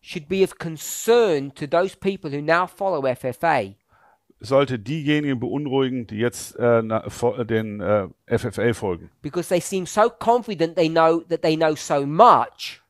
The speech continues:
Speaker 2: Denn sie sind so, sich so sicher, dass sie so viel wissen.
Speaker 1: And yet, only four years ago,
Speaker 2: Und doch nur vier Jahre, äh, doch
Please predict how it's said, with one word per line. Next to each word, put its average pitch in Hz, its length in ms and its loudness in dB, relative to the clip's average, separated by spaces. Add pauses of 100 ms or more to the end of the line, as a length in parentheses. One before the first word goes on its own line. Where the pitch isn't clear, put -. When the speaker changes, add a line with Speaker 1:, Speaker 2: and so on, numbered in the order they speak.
Speaker 2:
Denn 127 320 0
sie 135 340 -6
sind 135 260 -4
so, 151 180 -2
sich 113 300 -8
so 175 240 2
sicher, 131 340 -2
dass 107 180 -2
sie 117 100 -6
so 131 160 -4
viel 131 220 -4
wissen. 127 400 -6 (340)
Speaker 1:
And 165 160 -2
yet, 175 240 4 (420)
only 165 680 0 (160)
four 220 280 2
years 202 340 -2
ago, 135 460 -2 (180)
Speaker 2:
Und 123 420 -4
doch 131 200 0
nur 123 240 2
vier 156 380 0
Jahre, 139 460 4 (200)
äh, 110 160 -4
doch 117 340 -6